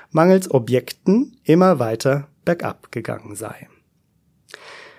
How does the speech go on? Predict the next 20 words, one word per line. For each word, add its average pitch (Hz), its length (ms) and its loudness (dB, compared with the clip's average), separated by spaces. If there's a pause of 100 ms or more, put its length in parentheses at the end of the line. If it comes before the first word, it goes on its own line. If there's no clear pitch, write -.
(400)
Damit 123 520 0
sind 175 260 2
wir 196 100 6
am 202 80 2
Ende 123 400 2
des 117 180 -4
Immobilien 131 460 0
Scout 160 320 2
vierundzwanzig 127 760 0
Podcasts - 920 -8
zur 104 200 -6
Preisentwicklung 147 840 0
von 123 200 -2
Immobilien 117 760 -4
zweitausendneunzehn. - 960 -8 (560)
Haben 117 260 -4
Sie - 100 -18
Fragen 120 460 -2
an 156 160 2
uns, 170 380 -2